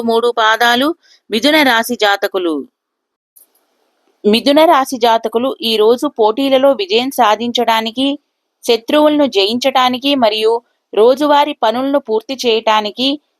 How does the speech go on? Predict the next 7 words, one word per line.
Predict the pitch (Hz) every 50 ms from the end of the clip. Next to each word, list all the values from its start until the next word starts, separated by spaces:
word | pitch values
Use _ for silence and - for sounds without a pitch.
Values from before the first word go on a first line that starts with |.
| _ -
చాలా | - 269 233 247 269 285 294
నైపుణ్యంతో, | 294 262 226 214 220 - 269 269 254 254 254 247 247 240 277 277 285 277
సున్నితత్వంతో, | 277 - - 254 233 233 247 254 269 262 262 - 247 254 254 247 - 294 285 - - - _ _ _ _ _ _
విశ్లేషణాత్మకంగా | - - 226 214 - 269 269 277 285 - 294 269 262 262 262 285 269 262 254 269 262 262 262 269 285 285
మరియు | 277 247 226 214 214 220 247 254
జ్ఞానయుక్తంగా | _ - 214 208 220 240 262 277 269 240 _ - 233 233 233 233 240 254 262
ఉంటారు. | 240 208 196 - 202 190 185 175 170 165